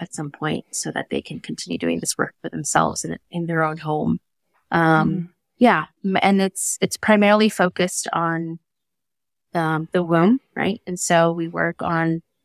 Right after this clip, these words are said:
Speaker 1: um, between the raw line and your pubic bone. And
Speaker 2: Mm-hmm.
Speaker 1: so that's the area where we are working and, uh, do a series of movements, um, across the abdomen and across the womb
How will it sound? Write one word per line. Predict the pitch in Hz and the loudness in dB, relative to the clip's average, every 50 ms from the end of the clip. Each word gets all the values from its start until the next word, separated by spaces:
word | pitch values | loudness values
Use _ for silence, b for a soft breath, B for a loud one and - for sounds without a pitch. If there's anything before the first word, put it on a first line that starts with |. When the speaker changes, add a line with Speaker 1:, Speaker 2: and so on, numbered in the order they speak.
| _ | _
Speaker 1:
um, | - 165 165 165 160 156 156 _ _ _ _ _ _ | -6 -4 -2 -2 -2 -4 -6 _ _ _ _ _ _
between | - - - - - 180 170 165 165 165 165 - _ _ _ _ - | -12 -10 -8 -6 -4 -4 -2 -2 -2 -4 -6 -8 _ _ _ _ -4
the | - 165 160 156 160 160 160 - _ _ - | -2 0 2 2 2 2 0 -2 _ _ 2
raw | 180 170 165 | 4 4 6
line | 170 175 180 180 180 196 220 226 - _ _ _ _ _ _ - | 6 6 6 6 6 4 2 2 -2 _ _ _ _ _ _ -10
and | 170 165 165 160 156 160 160 165 _ _ _ | -8 -6 -4 -4 -4 -6 -8 -10 _ _ _
your | - 170 165 160 | -6 -4 -4 -6
pubic | - - - 196 190 196 - | -4 -4 -2 0 0 0 0
bone. | - 226 254 302 330 _ _ _ _ _ _ _ _ _ _ | 2 0 2 0 -2 _ _ _ _ _ _ _ _ _ _
And | - - 170 175 | -6 -4 -2 0
Speaker 2:
Mm-hmm. | 196 | 0
Speaker 1:
so | 180 170 185 170 160 160 160 156 156 151 | 2 2 2 4 4 4 4 2 0 0
that's | - 165 165 - - - | 0 0 0 -2 -4 -8
the | - 170 - - | -8 -6 -2 0
area | 160 160 160 156 156 160 156 | 0 2 2 2 0 -2 -2
where | 160 165 156 156 | -4 -6 -8 -8
we | 156 160 160 | -6 -6 -4
are | 160 160 | -4 -4
working | 165 175 180 190 - - 196 180 175 175 175 185 185 _ | -2 -2 -4 -4 -6 -4 -4 -4 -4 -4 -6 -10 -12 _
and, | - 175 170 165 160 160 160 160 165 160 - - - - _ _ - - | -4 -4 -2 0 0 -2 -2 -4 -6 -8 -10 -10 -12 -12 _ _ -20 -18
uh, | 165 165 _ _ _ _ _ - | -18 -20 _ _ _ _ _ -8
do | - 180 170 | -6 -4 -4
a | 165 165 | -4 -4
series | - - 170 156 160 160 160 160 - - | -4 0 2 4 4 4 4 0 -2 -2
of | - - 165 165 - 180 180 | -2 -2 -2 -4 -6 -12 -10
movements, | 180 180 170 - 165 165 165 170 165 - - - - - _ _ _ _ _ _ _ _ - | -8 -8 -8 -6 -6 -6 -6 -4 -2 -2 0 0 -2 -4 _ _ _ _ _ _ _ _ -2
um, | - 170 165 165 160 - | 0 0 0 0 -2 -4
across | - - - - - 165 165 - - - | -8 -12 -4 0 2 2 2 0 -2 -6
the | - 175 165 | -2 0 2
abdomen | 156 156 165 - - 165 165 165 165 165 170 170 170 | 2 2 2 0 -4 -8 -4 -4 -2 -2 -2 -4 -4
and | 170 165 175 175 170 175 | -6 -8 -8 -10 -12 -14
across | 165 _ - - 165 160 - - - | -18 _ -6 -4 -4 -2 -2 -4 -6
the | - 180 175 | -6 -8 -10
womb | 175 175 170 170 165 170 170 170 | -8 -6 -6 -4 -4 -4 -6 -6